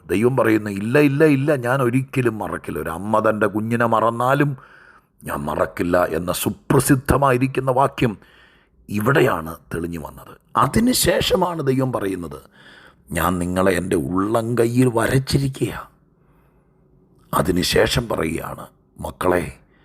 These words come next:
നിന്റെ മതിലുകളെല്ലാം എൻ്റെ മുമ്പിലിരിക്കുന്നു." പശ്ചാത്തലം മനസ്സിലാക്കിക്കൊണ്ട് വാക്യം ശ്രദ്ധിച്ചെങ്കിലേ നമുക്ക് അർത്ഥപൂർണത കിട്ടുള്ളൂ.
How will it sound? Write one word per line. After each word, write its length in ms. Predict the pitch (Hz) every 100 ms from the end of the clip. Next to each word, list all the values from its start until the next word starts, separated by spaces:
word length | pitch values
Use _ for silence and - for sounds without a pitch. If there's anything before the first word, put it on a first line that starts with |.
| _ _ _ _ _ _
നിന്റെ 600 | - 98 104 123 139 135 107 90
മതിലുകളെല്ലാം 1300 | 87 92 85 92 117 127 113 107 87 90 92 - - _ _ _ _ _ _ -
എൻ്റെ 560 | 80 82 95 95 85 85
മുമ്പിലിരിക്കുന്നു." 1000 | 85 87 92 87 76 78 82 - 69 - _ _ _ _ _ _ -
പശ്ചാത്തലം 920 | - - - 165 165 - 175 170 160
മനസ്സിലാക്കിക്കൊണ്ട് 920 | 110 104 98 113 113 - 101 - 87 90 90
വാക്യം 560 | 87 98 - - 113 113
ശ്രദ്ധിച്ചെങ്കിലേ 680 | - 78 90 - 85 78 73
നമുക്ക് 340 | 76 85 -
അർത്ഥപൂർണത 920 | 98 - - - 127 - 85 101 107 98
കിട്ടുള്ളൂ. 440 | 82 - 73 67